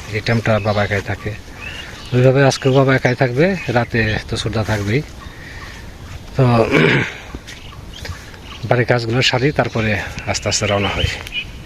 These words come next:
তো আজকে আপনারা আমাদের সাথে থাকেন, আর তৃষাকে সবাই আশীর্বাদ করেন।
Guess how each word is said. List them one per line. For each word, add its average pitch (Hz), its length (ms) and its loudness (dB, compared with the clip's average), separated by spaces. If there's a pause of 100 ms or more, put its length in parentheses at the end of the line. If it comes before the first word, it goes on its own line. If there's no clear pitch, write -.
(640)
তো - 140 -6
আজকে - 220 0
আপনারা 113 220 2
আমাদের 120 320 4
সাথে - 300 0
থাকেন, 113 300 0 (760)
আর 104 220 2 (840)
তৃষাকে 113 360 2
সবাই 117 260 2
আশীর্বাদ 110 380 0
করেন। 120 260 2